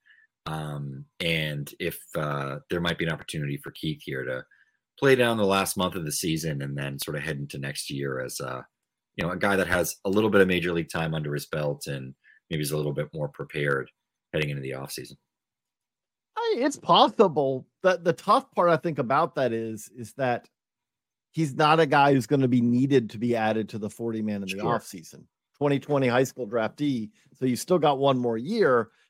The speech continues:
Speaker 2: And so kind of with that, it's like, even if you think that he's going to go to spring training next year competing for a job, do you wanna add him to the forty man roster six months early, which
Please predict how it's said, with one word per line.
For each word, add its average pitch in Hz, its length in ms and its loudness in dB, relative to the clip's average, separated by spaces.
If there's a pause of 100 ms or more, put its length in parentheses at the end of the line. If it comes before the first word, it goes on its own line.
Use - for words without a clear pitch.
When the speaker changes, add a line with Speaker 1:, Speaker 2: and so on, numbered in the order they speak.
(120)
Speaker 2:
And 147 120 -2
so 165 180 6
kind 175 240 2
of 156 60 2
with 135 180 -4
that, 175 180 6
it's 151 140 -4
like, 135 200 0
even 220 300 2
if 165 200 0
you 143 160 -2 (200)
think 196 240 6
that 135 120 2
he's 131 240 -2
going 143 360 0
to 131 140 -6
go 127 340 2
to 127 180 -14
spring 123 340 -12
training 135 480 -4
next - 340 -8
year 104 240 -6 (540)
competing 139 540 0
for 117 220 0
a 98 40 0
job, 107 560 2 (880)
do 143 80 2
you 151 140 4
wanna 147 640 4 (520)
add 143 240 2
him 147 200 2
to 135 120 -4
the 123 100 2
forty 135 300 2
man 123 200 0
roster 117 720 -4 (880)
six - 320 -4
months 117 360 0
early, 135 720 2
which 135 500 0